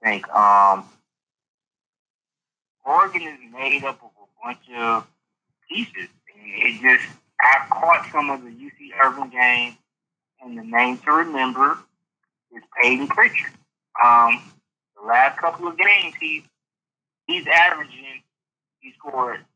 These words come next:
the last five games, he's had twenty, eighteen, twenty, nineteen, and eighteen. Uh, and averaged over and had at least five assists in each of those games. So this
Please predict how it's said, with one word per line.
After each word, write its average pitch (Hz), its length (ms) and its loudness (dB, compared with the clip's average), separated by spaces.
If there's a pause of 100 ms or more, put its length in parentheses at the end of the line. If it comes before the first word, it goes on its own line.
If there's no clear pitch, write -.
(120)
the 110 80 -20
last 156 340 2 (1500)
five 151 220 2
games, 135 460 -2
he's 127 180 -16
had 110 200 -2 (120)
twenty, 151 440 -8 (100)
eighteen, 147 580 -4
twenty, 143 360 -4
nineteen, 139 600 -2
and 104 120 -6
eighteen. 120 360 -4 (1040)
Uh, 110 400 6 (1300)
and 123 300 -2 (180)
averaged 143 420 4
over 131 560 -4 (380)
and 127 100 -8
had 147 360 0
at 117 160 -10
least 143 260 -8 (560)
five 139 240 6
assists 131 380 -12
in 110 80 -20
each 131 200 -20
of 120 60 -20
those 110 300 -18
games. 113 240 -16 (640)
So 113 100 2
this 160 180 6